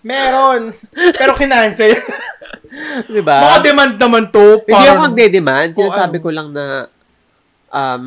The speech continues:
Speaker 2: hindi naman ako nanonood din ng mga series-series. Ano ba?
Speaker 1: Dirty Linen.
Speaker 2: Ah, napipilitan lang ako panoorin yun. <laughs> Uy, alam
Speaker 1: Ay,
Speaker 2: mo,
Speaker 1: ang ganda
Speaker 2: pinapanood
Speaker 1: kaya?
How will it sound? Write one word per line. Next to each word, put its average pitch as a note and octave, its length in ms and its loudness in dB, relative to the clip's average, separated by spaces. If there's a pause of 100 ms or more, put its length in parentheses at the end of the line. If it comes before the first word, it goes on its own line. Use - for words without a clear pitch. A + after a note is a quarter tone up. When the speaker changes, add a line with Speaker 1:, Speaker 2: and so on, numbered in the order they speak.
Speaker 2:
hindi D#3 260 -10
naman F3+ 220 -8
ako F3+ 160 -14
nanonood D#3 400 -10
din C#3 160 -12
ng C3+ 80 -14
mga C3+ 160 -16
series-series. A#2 960 -16 (720)
Ano G3+ 180 -18
ba? A2+ 300 -12 (320)
Speaker 1:
Dirty E4 400 -8
Linen. F#3 880 -10 (560)
Speaker 2:
Ah, G#3 160 -4
napipilitan G3+ 560 -4
lang E3 160 0
ako D#3 80 -12
panoorin D#3 460 0
yun. F#3 100 2 (560)
<laughs> - 480 0
Uy, C#4 100 0
alam D#4 160 4
Speaker 1:
Ay, - 80 6
Speaker 2:
mo, - 80 2
Speaker 1:
ang D4+ 80 4
ganda F4 80 4 (140)
Speaker 2:
pinapanood D4+ 260 4
Speaker 1:
kaya? D4 180 4